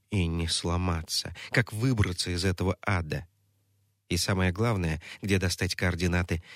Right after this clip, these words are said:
этой грёбаной станции? Как достать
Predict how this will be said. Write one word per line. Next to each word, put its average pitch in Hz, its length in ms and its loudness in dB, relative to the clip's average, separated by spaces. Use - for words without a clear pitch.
этой 92 200 2
грёбаной 87 580 2
станции? 82 640 -2
Как 92 220 0
достать 95 420 0